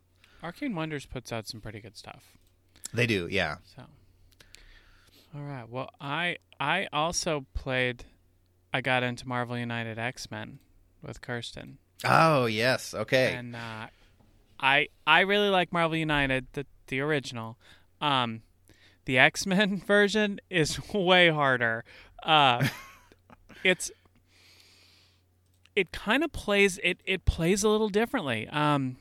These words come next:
Speaker 1: the, the villains are a lot more, um, lot more inventive,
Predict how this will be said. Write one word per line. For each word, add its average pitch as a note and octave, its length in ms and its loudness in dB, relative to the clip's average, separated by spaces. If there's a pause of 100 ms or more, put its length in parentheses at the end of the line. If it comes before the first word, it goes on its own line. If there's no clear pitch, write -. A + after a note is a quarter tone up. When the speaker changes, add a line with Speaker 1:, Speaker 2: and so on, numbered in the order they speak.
(120)
Speaker 1:
the, C#3 280 6
the C#3 140 4
villains F#3 560 4
are D3 140 6
a C3 80 4
lot C3+ 440 2
more, C3+ 640 0
um, A2+ 560 -4 (1800)
lot - 160 -2
more D3+ 640 0
inventive, B2+ 1000 -2